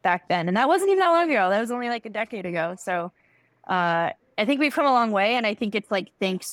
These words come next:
to those women who've kind of pushed back and paved the way and showed that it was possible. And it was probably really hard. And there was probably a lot of resistance that they met.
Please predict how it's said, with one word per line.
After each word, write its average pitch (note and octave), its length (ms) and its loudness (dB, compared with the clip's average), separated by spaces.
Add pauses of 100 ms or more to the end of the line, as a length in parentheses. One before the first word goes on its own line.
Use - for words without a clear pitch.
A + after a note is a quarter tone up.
to F#3 340 -2 (160)
those F3 340 -2
women D#3+ 520 -4
who've E3+ 180 -6
kind D#3+ 240 -4
of D#3 160 -4 (580)
pushed G#3+ 320 -2
back F3 380 2
and F3+ 140 -4
paved E3+ 360 -2
the F3+ 100 0
way E3 600 0
and D#3+ 420 -8 (160)
showed F3+ 360 -2
that F3 140 0
it E3 40 0
was - 140 -6
possible. F#3 480 0
And G#3 100 -2
it - 80 -2
was G#3 220 -8 (320)
probably C4+ 360 2
really G3 400 0
hard. F3+ 440 -2 (260)
And F#3+ 160 0
there G3 100 0
was F#3+ 180 -4
probably F#3+ 500 2
a F3 80 0
lot E3+ 280 2
of E3+ 240 -2
resistance E3 640 -6
that D3 140 -6
they D#3 140 -2
met. G#2+ 260 -2